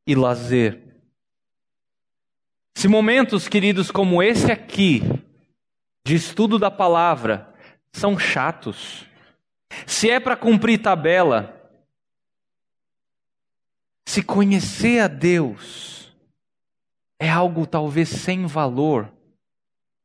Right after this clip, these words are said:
talvez você não tenha conhecido a Jesus pessoalmente ainda.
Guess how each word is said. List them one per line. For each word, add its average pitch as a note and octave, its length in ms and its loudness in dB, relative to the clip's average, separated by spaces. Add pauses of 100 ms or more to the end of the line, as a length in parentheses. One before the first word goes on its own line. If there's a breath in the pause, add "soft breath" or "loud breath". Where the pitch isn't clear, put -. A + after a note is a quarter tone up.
(1080)
talvez D3+ 400 0
você D#3+ 240 -2
não E3 240 0
tenha E3+ 240 0
conhecido D3 580 -2
a C3+ 60 2
Jesus B2 420 -2
pessoalmente B2 800 -4
ainda. G#2 440 -6